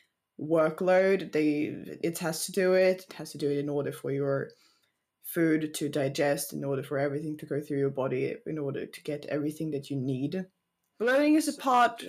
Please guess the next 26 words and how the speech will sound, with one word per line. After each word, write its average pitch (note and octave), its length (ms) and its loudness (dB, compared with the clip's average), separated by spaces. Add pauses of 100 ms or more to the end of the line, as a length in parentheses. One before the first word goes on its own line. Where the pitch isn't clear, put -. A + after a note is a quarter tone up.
(120)
of G3+ 280 0
the G3+ 180 0
body's F#3 320 2
process, G#3 640 0
and E3 360 0
you F3 120 -2
shouldn't F3+ 320 -2
feel E3+ 200 0
guilty E3+ 460 2
about E3 300 2
your D#3+ 120 0
body D#3+ 280 2
working D#3 420 0
the C#3+ 80 -4
way D3 140 0
it - 80 -6
should G#3 180 2
be F3+ 80 4
working. - 520 -2 (520)
And F3+ 180 4
it F3 120 4
will F3+ 140 4
go F3+ 280 6
away F3+ 360 4
anyways, F#3+ 600 2
so D#3+ 800 2